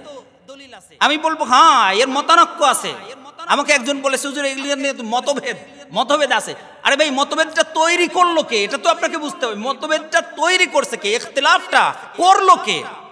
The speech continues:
এই লোকটা কে? কে প্রথমে ইখতিলাফ করলো? আপনি খেয়াল করলে দেখবেন,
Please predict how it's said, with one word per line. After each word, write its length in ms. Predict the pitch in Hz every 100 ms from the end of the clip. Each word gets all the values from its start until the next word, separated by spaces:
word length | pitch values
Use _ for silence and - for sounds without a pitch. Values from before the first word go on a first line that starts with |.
| - - -
এই 60 | 254
লোকটা 240 | 311 339
কে? 340 | - 494 466
কে 280 | - - 320
প্রথমে 380 | 311 302 294 285
ইখতিলাফ 440 | 262 - 262 233 208
করলো? 300 | 165 139 107 - - - -
আপনি 200 | 190 254
খেয়াল 240 | 254 269 254
করলে 200 | 277 269
দেখবেন, 420 | 262 208 214 180